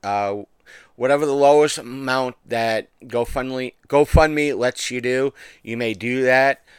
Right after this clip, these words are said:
uh, in regards to that. And remember, we have a challenge with that as soon as we break one thousand dollars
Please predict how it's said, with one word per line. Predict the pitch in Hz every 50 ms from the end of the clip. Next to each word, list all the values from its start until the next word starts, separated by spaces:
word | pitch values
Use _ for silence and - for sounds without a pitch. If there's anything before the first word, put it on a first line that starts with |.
| _ _ _ _
uh, | - - 107 107 104 104 104 104 104 104 104 98 _ _ _ _ _ _ _ _ _ _ _ _ _
in | -
regards | 113 117 110 98 120 123 120 120 - -
to | - 113
that. | 117 120 127 131 139 - -
And | - 110 117 117 120 123
remember, | 120 120 123 135 143 147 139 131 117
we | 98 95 107 107
have | - - - 127 120 123 123
a | 123
challenge | 107 - - 135 120 131 135 131 127 120
with | 110 107 -
that | 101 104 104 95 -
as | - 101 90 -
soon | - - 123 127 127 - -
as | - 117 117 117 113 -
we | - 120 123 127 120 113 101 _ _ _ _ _ _ _ _ _ _ _ _ _ _ _ _
break | - 127 147 147 135 - -
one | - - 101 110 127 135 143 139
thousand | - - 135 123 131 131 131 131 123 - 127 120 113
dollars | 123 123 131 131 123 120 113 104 92 87 - -